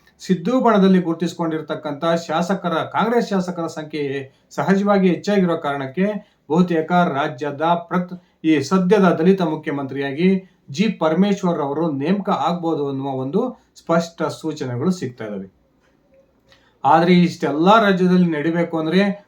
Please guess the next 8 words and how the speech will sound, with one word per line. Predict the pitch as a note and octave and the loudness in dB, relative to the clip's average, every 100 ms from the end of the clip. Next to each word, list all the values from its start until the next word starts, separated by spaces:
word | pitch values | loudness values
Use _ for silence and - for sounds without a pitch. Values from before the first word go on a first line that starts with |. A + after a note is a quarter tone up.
| - | -2
ಆಗ | C#3 D3+ D#3+ G3+ F#3+ - _ _ - | 0 2 4 4 2 -6 _ _ 0
ಏನು | D#3 F3+ D3+ G#2+ - _ - | 6 6 6 0 -10 _ -4
ಸಿದ್ದರಾಮಯ್ಯನವರು | F#3 G3+ G3+ F3 D#3+ D#3+ | 2 4 6 4 2 0
ತಮ್ಮ | E3+ D3 C#3+ | -2 -4 -4
ಮುಖ್ಯಮಂತ್ರಿ | C#3 C3+ F#3+ G3 F3 | -6 -2 0 0 -2
ಸ್ಥಾನಕ್ಕೆ | - D#3 D3 C#3+ | -4 -6 -6 -6
ರಾಜೀನಾಮೆಯನ್ನ | B2 B2 C#3 D#3+ E3+ E3+ E3+ | -4 -4 -4 -4 -2 -2 -2
ಕೊಡಬೇಕಾಗುತ್ತೆ. | F3 E3+ E3 E3+ F3 E3+ E3+ F#3 F#3+ F#3 - | -2 -4 -2 -4 -2 -4 -2 2 2 2 -4